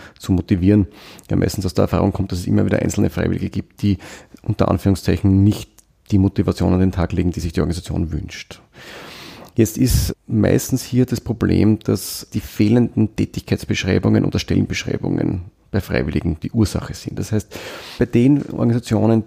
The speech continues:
die hier genau festlegen, für welche Tätigkeiten, in welchem Umfang, mit welchen Kompetenzen sie Freiwillige haben wollen und brauchen,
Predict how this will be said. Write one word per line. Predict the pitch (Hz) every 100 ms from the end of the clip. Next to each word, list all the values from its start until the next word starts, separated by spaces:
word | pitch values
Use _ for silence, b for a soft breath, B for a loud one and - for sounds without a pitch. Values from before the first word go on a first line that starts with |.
| -
die | 113 117
hier | 98 113 135 139 135 B B -
genau | 110 95 117
festlegen, | - 110 - 110 110 107
für | 101
welche | 104 - 127
Tätigkeiten, | - - 123 - 110 - 107
in | - 90
welchem | 92 - -
Umfang, | 143 151 - 107 107 101
mit | -
welchen | 98 - 92
Kompetenzen | 92 - - 98 - 107
sie | 104
Freiwillige | 95 85 85 92 - 82
haben | 80 90 82
wollen | 80 120 160
und | - - - -
brauchen, | - - - 143